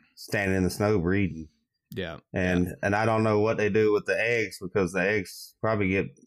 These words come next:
Speaker 1: you know, where do they lay their nests when there's a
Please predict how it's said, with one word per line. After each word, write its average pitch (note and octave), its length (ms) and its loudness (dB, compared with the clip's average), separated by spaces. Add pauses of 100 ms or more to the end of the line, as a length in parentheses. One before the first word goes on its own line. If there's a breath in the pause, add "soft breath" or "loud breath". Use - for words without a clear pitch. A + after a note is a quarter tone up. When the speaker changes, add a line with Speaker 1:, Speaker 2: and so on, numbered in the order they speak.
(840)
Speaker 1:
you G2 60 -2
know, F2+ 120 2
where G#2+ 180 2
do G#2 60 0
they G#2 120 4
lay G#2 200 2
their F#2+ 140 2
nests G#2+ 340 0
when F2+ 120 0
there's F2 180 0
a F2 100 0